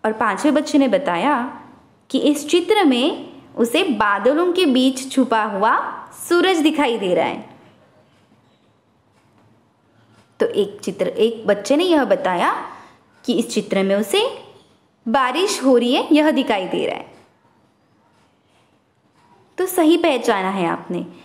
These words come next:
कि यह चित्र बारिश का है और सारे बच्चे बहुत ध्यानपूर्वक ये चित्र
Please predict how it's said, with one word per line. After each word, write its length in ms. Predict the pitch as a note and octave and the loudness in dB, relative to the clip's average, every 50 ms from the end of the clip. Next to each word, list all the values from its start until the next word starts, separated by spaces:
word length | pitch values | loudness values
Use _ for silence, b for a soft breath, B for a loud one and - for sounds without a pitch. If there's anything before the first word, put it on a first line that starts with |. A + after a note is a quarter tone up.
| B B B | B B B
कि 60 | - C4 | 2 4
यह 240 | C4 C4 C4 B3 | 4 4 4 2
चित्र 460 | C4+ C4+ F4 F#4 F#4 E4+ C#4 A#3 C4+ F#4+ - - - - - - - - _ A#3 | 2 2 0 2 2 2 2 2 2 0 -2 -4 -10 -16 -20 -20 -20 -10 _ 0
बारिश 420 | A3+ B3+ A#3 A#3+ B3 B3+ A#3+ - | 0 0 0 -2 -4 -4 -4 -2
का 120 | - A3 | -2 -2
है 340 | G3+ G3 F#3+ E3 - - - - - - - - | -2 -2 -4 -6 -8 -8 -14 -20 -20 -20 -6 -2
और 120 | - F4+ G#4 | -2 -2 -2
सारे 380 | G#4 - C#4+ G3 F#3+ F#3+ C#4 | -2 -2 -2 -2 0 0 0
बच्चे 600 | D#4 F4 F4 E4+ - - F4 G#4+ B4 - - - - | 0 0 -4 -2 -2 0 0 0 0 -2 -6 -4 -2
बहुत 300 | C4 C#4 C#4 C#4+ G4+ A4 G#4+ G#4+ - - - | -2 -2 0 0 0 -2 -2 -6 -12 -10 -6
ध्यानपूर्वक 680 | C4 C#4+ E4 F4 F4+ F4 F4 E4 D4 C4 A#3+ A3+ B3+ | 0 2 2 2 0 2 2 4 4 4 4 2 0
ये 60 | B3 | -2
चित्र 340 | A3+ - G#3+ - - C#4+ G4+ | -2 -2 -6 -2 0 0 0